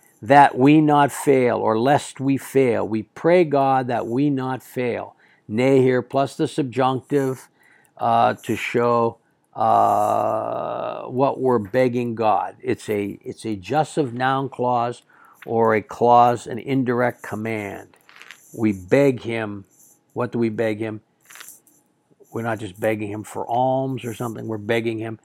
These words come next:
that we not fail. The entire clause, in a sense, is the object of the begging or praying. Uh, here's, uh, one that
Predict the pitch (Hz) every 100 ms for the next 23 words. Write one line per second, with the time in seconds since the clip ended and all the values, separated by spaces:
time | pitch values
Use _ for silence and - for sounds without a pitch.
0 | _ - 85 113 110 107 101 - 107 98
1 | - 107 98 - 123 120 - - 120 131
2 | 113 85 - _ - _ _ 113 110 -
3 | 123 107 - _ _ - 120 98 104 107
4 | 104 101 98 101 - 113 98 95 104 104
5 | 92 113 104 _ - - - - 95 87
6 | - _ _ _ _ _ _ _ _ _
7 | _ - 123 123 120 123 120 123 120 117
8 | 156 139 139 135 131 135 147 156 135